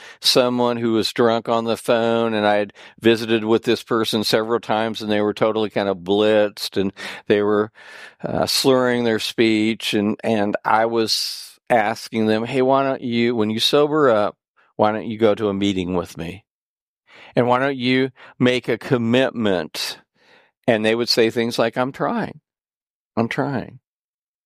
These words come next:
And I could tell their heart wasn't there, and it wasn't going, there wasn't going to be the change. They had to make a commitment to go to a meeting to, to make that change.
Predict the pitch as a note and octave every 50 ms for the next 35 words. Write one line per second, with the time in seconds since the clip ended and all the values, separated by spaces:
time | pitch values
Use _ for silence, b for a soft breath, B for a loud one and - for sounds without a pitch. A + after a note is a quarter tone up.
0 | _ _ _ _ _ _ _ _ _ - A#2+ A2 A2 A2 - A#2+ - - E3 D3+
1 | C#3 A#2+ A2 G#2 G2 G#2 G#2+ G2 F#2 G#2+ G#2 G#2 - - A2+ G#2 G2 F#2+ - G#2+
2 | F2 E2 - G#2+ A2+ A#2 F#2+ E2 D2+ D#2 F2+ - - G#2 G#2 G2 F#2+ F#2 F#2 F2
3 | G#2+ F#2+ F#2 F#2+ F2+ F2+ F#2 F#2+ F#2+ B B B B - - G#2+ G2 G2+ F#2+ F2+
4 | F2+ A2 F#2 F2+ F#2 F2+ E2+ E2+ E2+ D#2+ E2+ E2 E2+ F2+ - - - - - -
5 | - - - - - - - - - - - _ _ B B B B B B _
6 | - A2+ G#2+ G#2+ B2 A#2+ A#2 A#2+ A2+ - - C3 A#2 G#2+ - B B B B B
7 | - A#2 A2+ A2 A2 - - G#2+ - - - B2+ G#2 G#2 A#2 C#3+ D3+ A#2 F2+ A#2+
8 | A2+ F#2 - - A#2+ A2 A2 G2+ G2 G2+ - - - A#2+ G#2 F2+ F2+ F2+ G2 G#2+
9 | A2+ A2+ A2+ G#2 F#2 E2 D2+ F2 F2+ - B B B B B B - - A3+ G2+
10 | F2 - - _ _ - - G#2+ F#2+ F#2+ F2 - - - D2 - - - - -
11 | G2 G2+ G2+ A2+ B2 C#3 E3 F3 - - - -